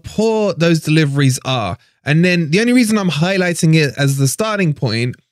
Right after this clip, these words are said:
is that you see down the other end what it's like when you've got a good set piece taker who can cross the ball and who can find one of his players, who doesn't just aim at the keeper or hit the first man or overshoot it at the back.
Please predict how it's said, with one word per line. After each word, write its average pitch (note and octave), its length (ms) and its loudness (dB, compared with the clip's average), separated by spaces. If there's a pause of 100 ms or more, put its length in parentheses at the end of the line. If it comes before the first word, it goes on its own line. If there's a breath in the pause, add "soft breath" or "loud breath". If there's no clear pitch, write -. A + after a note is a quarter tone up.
(380 loud breath)
is F#3 220 0
that F#3+ 360 -4 (840)
you F3+ 140 4
see A#3 280 2
down G#3 260 -2
the G3+ 80 2
other G3 260 0
end F#3 240 2
what F#3 140 2
it's F#3 180 0
like F#3+ 260 -2
when F3 140 2
you've E3 160 2
got F3+ 240 -2
a D#3 60 2
good E3 280 0
set E3 300 -2
piece E3+ 320 0
taker F3 560 0
who F3 160 2
can A#3 240 -2
cross G3 300 -4
the D#3 100 -4
ball B2 280 0
and B2 100 4
who C#3+ 100 6
can F#3+ 340 -2
find F#3 220 -2
one D3 160 2
of C3 80 -2
his B2+ 140 -4
players, B2+ 340 -4
who C3+ 80 -2
doesn't G3+ 280 -2
just G3 200 -2 (320 loud breath)
aim F#3 240 2
at D#3+ 120 -2
the D#3+ 60 0
keeper D#3+ 380 0
or C#3 100 -2
hit E3+ 200 2
the D3+ 80 -2
first D#3+ 340 -4
man D#3 220 0
or C3 200 0
overshoot D3+ 540 0
it C3+ 100 0
at B2 140 -2
the B2 80 -4
back. B2+ 420 -6